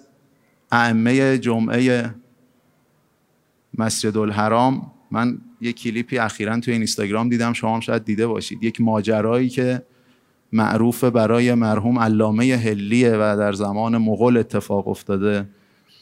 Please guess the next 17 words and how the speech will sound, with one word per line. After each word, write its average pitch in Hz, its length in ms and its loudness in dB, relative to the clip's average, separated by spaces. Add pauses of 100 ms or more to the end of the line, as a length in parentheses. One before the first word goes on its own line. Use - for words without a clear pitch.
(340)
که 107 140 0
حضرت، 107 520 0 (1120)
که 113 260 2
در 107 140 2
واقع 104 180 0
مرحوم 110 360 0
علامه 107 500 2
اونجا 113 720 -2
این 120 140 2
گونه 117 220 2
استدلال 131 720 2
می‌کنن. 117 380 -2
حالا 123 180 2
ماجراش 127 520 0
طولانیه، 113 520 2
شنیدید 107 560 -4 (840)
که 107 400 0